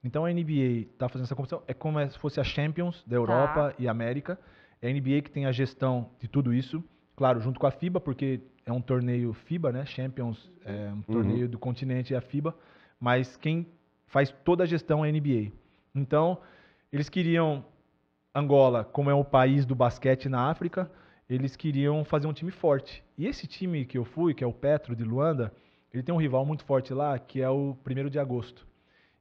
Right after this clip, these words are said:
Speaker 1: E, e eles estavam ganhando muitos anos.
Speaker 2: Uhum.
Speaker 1: E aí o Petro, como foi o ano do covid, não terminou, só que o Petro tava em primeiro. E eles que foram pra essa competição. E eles queriam melhorar, ter uma chance e
Speaker 2: Sim.
Speaker 1: tal, e foi quando me, eles me contrataram.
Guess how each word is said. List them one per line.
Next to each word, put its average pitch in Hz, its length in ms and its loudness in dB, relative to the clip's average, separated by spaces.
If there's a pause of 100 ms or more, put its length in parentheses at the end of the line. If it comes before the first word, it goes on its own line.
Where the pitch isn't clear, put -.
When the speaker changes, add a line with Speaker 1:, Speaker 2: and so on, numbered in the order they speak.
Speaker 1:
E, 143 440 0 (240)
e 123 800 -2
eles 156 260 0
estavam 156 340 2
ganhando 156 380 -2 (240)
muitos 151 420 -2
anos. 123 420 -4
Speaker 2:
Uhum. 175 220 -18 (540)
Speaker 1:
E 131 140 0
aí 131 140 4
o 151 60 2
Petro, 131 580 0 (460)
como 147 240 0
foi 143 140 2
o 139 100 4
ano 139 140 2
do 131 100 0
covid, 139 400 -2
não 151 160 -4
terminou, 165 480 0
só 170 120 -4
que 175 100 -8
o - 20 -12
Petro 160 200 -4
tava 156 140 -2
em 156 40 -4
primeiro. 156 580 0
E 131 80 0
eles 139 380 -4 (120)
que 151 120 -6
foram 147 300 0
pra 143 180 -2
essa 143 280 -4
competição. 139 600 -6
E 131 60 0
eles 139 160 -2
queriam 160 420 -4 (540)
melhorar, 196 880 4
ter 151 140 0
uma 175 180 2
chance 175 500 -2
e - 40 -10
Speaker 2:
Sim. 170 80 -12
Speaker 1:
tal, 165 260 2
e 190 60 -4
foi 175 180 -4
quando 175 200 -2
me, 175 200 -2
eles 160 140 -2
me 170 100 0
contrataram. 170 600 2